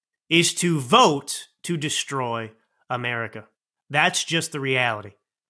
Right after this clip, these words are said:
I'm not commenting on R F K Junior as a human being. I don't know anything about him, except that he used to be a womanizer, which runs in the family. He's a Kennedy. But I'm not looking to date somebody.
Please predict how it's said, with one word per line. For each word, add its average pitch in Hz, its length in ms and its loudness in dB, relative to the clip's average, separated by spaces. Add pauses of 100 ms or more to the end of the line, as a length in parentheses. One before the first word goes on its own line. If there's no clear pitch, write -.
(260)
I'm 165 200 4
not 196 180 6
commenting 190 560 4
on 160 100 0
R 151 200 4
F 165 100 -2
K 160 160 0
Junior 156 360 -2
as 127 120 -4
a 131 60 -4
human 135 300 -4
being. 170 480 0 (220)
I 143 120 2
don't 160 160 2
know 160 160 2
anything 165 280 0
about 143 320 4
him, 104 180 -8
except 160 280 -2
that 139 100 -6
he 156 60 0
used 151 220 -4
to 160 40 -6
be 147 120 0
a 143 60 0
womanizer, 123 580 -2 (260)
which 160 260 -4
runs 156 220 4
in 139 80 -4
the 139 60 -2
family. 131 420 0
He's 113 120 -6
a 120 40 -8
Kennedy. 113 460 -2 (2750)
But 170 100 4
I'm 202 120 6
not 247 180 6
looking 220 280 4
to 165 120 -2
date 160 300 2
somebody. 175 600 2